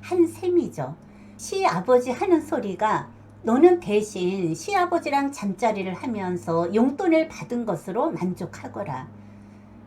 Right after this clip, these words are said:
이런 시아버지가 천하에 어디 있을까?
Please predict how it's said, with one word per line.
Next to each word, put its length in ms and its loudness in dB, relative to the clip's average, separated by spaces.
이런 280 6
시아버지가 880 2
천하에 500 0
어디 340 0
있을까? 680 -6